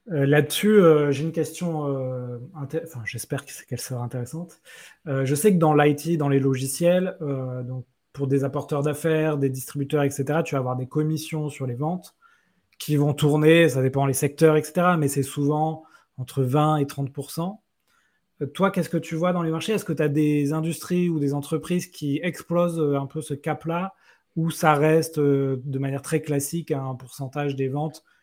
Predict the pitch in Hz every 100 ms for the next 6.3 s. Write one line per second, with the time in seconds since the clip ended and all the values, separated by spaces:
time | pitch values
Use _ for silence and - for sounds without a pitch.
0 | _ - 160 156 143 - 139 151 180 156
1 | 160 - 175 165 156 147 143 143 175 175
2 | 180 - - _ - 139 135 - 151 143
3 | 135 139 135 156 170 - 139 139 143 135
4 | 131 131 127 127 131 _ - - - -
5 | 170 143 151 - 143 135 127 131 127 135
6 | 139 170 180